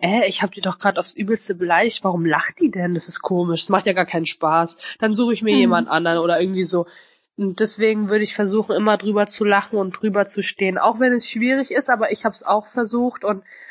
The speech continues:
Speaker 1: hab's immer
Speaker 2: Mhm.
Speaker 1: gut geschafft. Natürlich hab ich dann zu Hause öfters mal geweint und meine Mutter musste mich trösten, aber mir war's wichtig, dass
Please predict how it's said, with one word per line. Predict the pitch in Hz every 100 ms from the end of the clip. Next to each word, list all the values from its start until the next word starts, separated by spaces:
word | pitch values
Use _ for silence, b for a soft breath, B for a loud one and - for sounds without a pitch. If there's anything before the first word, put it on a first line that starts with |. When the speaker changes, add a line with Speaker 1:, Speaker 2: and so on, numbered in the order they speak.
| B
Speaker 1:
hab's | 240 233 -
immer | 226 233 247
Speaker 2:
Mhm. | 247
Speaker 1:
gut | 233 240 -
geschafft. | 220 - 226 226 220
Natürlich | 208 233 220 -
hab | 214
ich | 190
dann | 208 202
zu | 208
Hause | 202 208 202 196
öfters | 214 - 233 -
mal | 214 202
geweint | 190 180 214 254 262 196
und | 208
meine | 196
Mutter | 202 202 208
musste | 202 208
mich | 196 -
trösten, | - 233 233 208
aber | 202
mir | 190
war's | 185 190 -
wichtig, | 208 - 214
dass | - 190